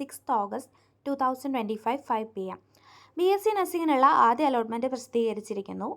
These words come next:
അപേക്ഷകർ രണ്ടായിരത്തി ഇരുപത്തിയഞ്ച് ഓഗസ്റ്റ് ആറിന് വൈകുന്നേരം അഞ്ച് മ-, അഞ്ച് മണിക്ക് മുൻപായി ഫീസ് അടയ്ക്കണം. രണ്ടാം അലോട്ട്മെന്റിനായുള്ള ഓപ്ഷനുകളുടെ പുനഃക്രമീകരണവും രണ്ടായിരത്തി ഇരുപത്തിയഞ്ച് ഓഗസ്റ്റ് ആറിന് വൈകുന്നേരം അഞ്ച് മണിക്ക് മുമ്പായി നടത്താവുന്നതാണ്.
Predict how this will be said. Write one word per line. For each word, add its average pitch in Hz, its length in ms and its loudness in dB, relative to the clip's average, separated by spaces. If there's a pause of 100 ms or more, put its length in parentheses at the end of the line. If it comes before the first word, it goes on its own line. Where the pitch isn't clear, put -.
(120)
അപേക്ഷകർ 233 540 -2
രണ്ടായിരത്തി 254 420 0
ഇരുപത്തിയഞ്ച് 269 600 -4 (420)
ഓഗസ്റ്റ് 381 340 4
ആറിന് 302 240 4
വൈകുന്നേരം 262 440 2
അഞ്ച് 226 240 -8
മ-, - 80 -12 (340)
അഞ്ച് 269 240 -6
മണിക്ക് 247 320 -4
മുൻപായി 208 440 0 (320)
ഫീസ് 311 320 0
അടയ്ക്കണം. 220 380 -4 (320)
രണ്ടാം 359 340 8
അലോട്ട്മെന്റിനായുള്ള 294 960 2 (140)
ഓപ്ഷനുകളുടെ 247 640 -2 (100)
പുനഃക്രമീകരണവും 262 1000 -2 (360)
രണ്ടായിരത്തി 311 440 4
ഇരുപത്തിയഞ്ച് 311 500 -2 (200)
ഓഗസ്റ്റ് 247 400 2
ആറിന് 233 260 -2
വൈകുന്നേരം 226 460 -2 (360)
അഞ്ച് 359 260 0
മണിക്ക് 285 320 -2
മുമ്പായി 233 320 2 (100)
നടത്താവുന്നതാണ്. 214 680 -2